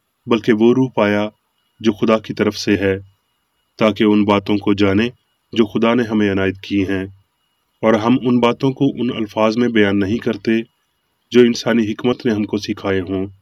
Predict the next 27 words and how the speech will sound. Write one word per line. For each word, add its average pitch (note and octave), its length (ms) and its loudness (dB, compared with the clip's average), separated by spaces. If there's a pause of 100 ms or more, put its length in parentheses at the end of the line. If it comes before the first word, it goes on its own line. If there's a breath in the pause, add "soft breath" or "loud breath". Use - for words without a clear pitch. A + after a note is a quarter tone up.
(880)
بلکہ A2+ 260 0
ان A2+ 200 0
الفاظ G#2 460 0
میں A2 180 0 (520)
جو A2+ 160 6
روح B2+ 160 6
نے C3 100 4
سکھائے G2+ 440 -2
ہیں، G2 240 0 (600)
اور G#2 120 0
روحانی G#2 320 0
باتوں G2+ 380 0
کا A2 200 -2
روحانی G#2 320 0
باتوں G2 340 -2
سے A2+ 140 -6
مقابلہ F#2+ 440 -2
کرتے F#2 380 -8
ہیں۔ F2+ 260 -8 (1080)
خدا B2+ 200 4
کی C3+ 220 -2
عقل B2+ 260 -2
کو C#3 160 -2
کس - 260 -8
نے D3+ 100 2
جانا G2 320 0
ہے G2 140 -2